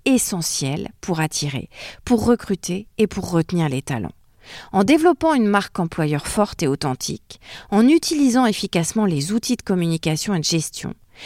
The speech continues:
vous allez pouvoir faire en sorte que votre entreprise se distingue aux yeux des candidats en tant qu'employeur de choix. Mais attention, votre marque employeur doit être un reflet fidèle de l'expérience de travail réelle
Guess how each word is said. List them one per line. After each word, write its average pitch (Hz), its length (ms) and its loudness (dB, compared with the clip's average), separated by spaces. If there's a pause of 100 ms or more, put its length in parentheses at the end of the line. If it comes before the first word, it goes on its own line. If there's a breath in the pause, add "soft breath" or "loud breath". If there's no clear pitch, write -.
(200 loud breath)
vous 240 180 4
allez 359 160 6
pouvoir 226 320 0
faire 185 200 2
en 170 80 2
sorte - 280 -2
que 190 100 -4
votre 170 300 0
entreprise 170 440 -2
se 165 120 -2
distingue 180 560 -2
aux 160 80 2
yeux 175 220 0
des 156 120 0
candidats 185 640 0
en 202 160 0
tant 190 220 0
qu'employeur 175 580 0
de 147 140 -2
choix. - 420 -4 (540 loud breath)
Mais 180 120 4
attention, 180 560 0 (460 loud breath)
votre 202 320 4
marque 247 280 2
employeur 202 420 2
doit 202 160 0
être 202 240 -2
un 170 80 2
reflet 160 320 -2
fidèle 262 640 0
de 196 140 2
l'expérience 185 640 0
de 170 100 0
travail 151 420 0
réelle 175 500 2